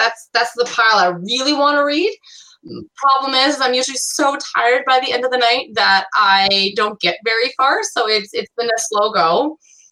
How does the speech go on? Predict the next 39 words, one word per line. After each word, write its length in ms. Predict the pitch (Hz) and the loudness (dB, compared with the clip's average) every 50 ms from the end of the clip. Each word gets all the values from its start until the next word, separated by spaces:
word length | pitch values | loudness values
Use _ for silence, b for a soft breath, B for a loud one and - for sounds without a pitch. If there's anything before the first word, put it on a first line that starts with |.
| _ _ _ _ - 208 196 | _ _ _ _ -16 -6 -2
But 460 | 226 220 196 190 190 185 185 185 - - - - - - - - | 0 2 2 4 2 2 0 -2 -2 -4 -4 -4 -8 -10 -6 -2
I, 180 | 226 220 214 233 | -2 0 0 0
I 140 | 233 226 214 | 0 -2 0
do 200 | 202 233 240 240 | 0 0 -2 -2
still 260 | 233 - - 226 208 | -2 -4 -4 -4 -4
try 220 | 196 - 196 190 190 | -4 -2 -2 -2 -2
to 60 | 190 | -4
read 160 | 190 196 196 | -4 -4 -4
as 100 | 190 196 | -4 -2
much 180 | 202 190 190 - | -2 -4 -4 -4
as 80 | 202 202 | -4 -2
I 120 | 202 196 | -2 -4
can. 360 | 196 - 196 170 165 175 170 - - - | -2 -2 -2 0 0 0 -2 -2 -6 -6
The 760 | 185 180 208 202 196 196 190 190 190 190 185 185 180 175 - - - _ | -4 0 2 2 4 4 4 4 4 2 2 0 0 -2 -4 -6 -6 _
thing 140 | - 233 233 226 | -4 -2 0 0
that 100 | 208 214 240 | 0 2 2
I'm 160 | 294 349 349 | 2 0 0
thankful 320 | 262 220 208 202 208 202 - - | -2 -2 -2 -4 -6 -6 -2 0
for 180 | 202 190 190 | 0 2 2
is 240 | 185 190 196 190 - _ - - | 2 0 -2 -4 -10 _ -8 -4
Kevin 220 | - 311 311 311 269 | -2 0 2 2 4
always 260 | 262 254 247 254 - | 4 2 2 0 0
gives 260 | - 233 214 208 196 | -2 -2 -2 -2 -4
me 140 | 208 208 202 | -6 -6 -4
the 140 | 202 196 - | -4 -6 -4
Coles 240 | - - 202 196 196 | -2 -2 -2 -2 -2
Notes 280 | 202 185 175 175 175 - - - | 0 0 0 0 0 -2 -4 -4
of 80 | 196 | -2
whatever 380 | 185 185 190 - 202 196 196 185 185 | -2 -2 -2 -2 0 -2 -2 -2 -4
he's 240 | - 202 208 180 175 | -4 -4 -2 -2 0
reading. 300 | 170 170 175 233 311 494 508 B B B B B B B _ | 0 0 0 0 -2 -2 -4 B B B B B B B _
So 280 | - - - 240 233 | -6 0 2 4 4
I 140 | 220 220 220 | 4 2 2
feel 340 | 208 - - 277 269 262 247 | -2 -4 -2 0 2 2 4
like 280 | 226 202 190 190 196 196 | 4 4 2 0 0 0
I'm 160 | 190 196 202 | -2 -2 0
benefiting 460 | 196 165 170 190 - - 170 170 208 | 0 -2 -2 -4 -4 -4 -4 -4 -4
from 180 | - - 180 170 | -6 -6 -4 -2
that 160 | 160 160 - | -2 -2 -4